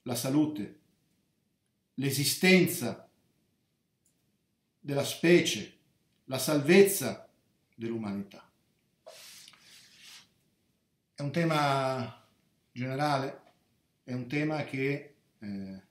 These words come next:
richiama la lotta contro questo sistema. Noi siamo anticapitalisti, siamo comunisti,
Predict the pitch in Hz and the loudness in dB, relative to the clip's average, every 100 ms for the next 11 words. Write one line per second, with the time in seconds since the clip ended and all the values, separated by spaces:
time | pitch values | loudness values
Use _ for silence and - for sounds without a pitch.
0 | _ _ - 107 117 151 165 147 117 117 | _ _ -14 -10 -4 -2 -2 -2 -2 -2
1 | 120 117 - 107 104 101 - - 98 - | -2 -4 -10 -14 -12 -14 -14 -14 -12 -12
2 | - 92 87 87 - _ _ _ _ _ | -12 -12 -12 -14 -16 _ _ _ _ _
3 | _ - 101 - 87 - _ _ _ _ | _ -14 -12 -14 -16 -20 _ _ _ _
4 | _ _ _ _ _ _ _ _ _ _ | _ _ _ _ _ _ _ _ _ _
5 | _ - 175 196 180 180 175 170 165 160 | _ 0 2 4 6 4 6 4 4 0
6 | - - - 165 151 160 156 - 135 127 | -6 -18 -8 -4 -2 0 -2 -4 -4 -2
7 | 120 - - - _ _ _ _ _ _ | -2 -4 -10 -18 _ _ _ _ _ _
8 | _ _ _ _ _ _ _ _ _ _ | _ _ _ _ _ _ _ _ _ _
9 | _ _ - - 139 135 120 123 143 160 | _ _ -12 -4 -2 -2 -4 -2 0 0
10 | - 101 - | -2 -8 -12